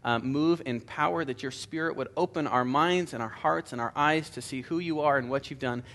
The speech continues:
and that we would respond in faith. Lord, that every single person in this room, in just a few minutes, when we walk out of here, that we walk away with freedom and joy and peace and hope and faith and love,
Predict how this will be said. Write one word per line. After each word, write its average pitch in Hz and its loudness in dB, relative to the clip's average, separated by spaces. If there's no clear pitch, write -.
and 131 0
that 131 2
we 143 -2
would 143 -2
respond 127 -2
in 120 -4
faith. 110 -8
Lord, 151 8
that 139 4
every 180 8
single 170 -2
person 147 -2
in 143 0
this 139 -2
room, 131 -2
in 123 -2
just 165 -4
a 147 -6
few 160 -2
minutes, 143 0
when 139 -4
we 139 0
walk 156 8
out 147 6
of - -4
here, 147 0
that 139 -2
we 143 -4
walk 143 2
away 143 4
with 135 0
freedom 196 0
and 123 -4
joy 170 0
and 117 -8
peace 180 -6
and 117 -8
hope 175 0
and 113 -10
faith 175 0
and 143 -2
love, 117 -4